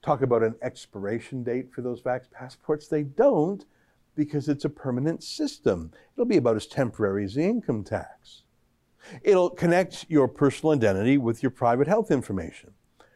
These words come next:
with other government statuses. And of course, your phone already has so much of your financial info, your G P S location, your photos, what you look at, who your friends are. What could go wrong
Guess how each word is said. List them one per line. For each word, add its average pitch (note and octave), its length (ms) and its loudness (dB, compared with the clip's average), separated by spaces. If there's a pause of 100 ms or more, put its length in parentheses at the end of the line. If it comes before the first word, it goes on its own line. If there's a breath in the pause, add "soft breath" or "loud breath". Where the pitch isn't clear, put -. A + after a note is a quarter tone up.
(160 soft breath)
with D#3+ 320 4
other F#3 340 4
government B2+ 540 2
statuses. E3+ 800 -2
And D3 100 0
of D3 80 -2
course, D3+ 240 0
your D3+ 100 -2
phone D3+ 220 2
already C#3+ 400 2 (380 soft breath)
has - 120 -4
so E3 120 2
much D3+ 200 0
of A2+ 120 -6
your G2+ 100 -4
financial D3 600 -4
info, C#3+ 520 0 (400)
your F2 100 -6
G E2+ 240 -4
P F#2 220 -6
S D#3+ 240 2
location, D#3+ 840 0 (520)
your F3 100 -10
photos, E3 800 4 (280 soft breath)
what - 260 -4
you G#2 80 -4
look F3+ 260 2
at, G#3+ 160 0
who C#3 140 2
your - 160 -4
friends F3+ 400 -4
are. G#3 100 6
What D#4+ 180 2
could G#2+ 160 -6
go F#2 120 -2
wrong F3 760 2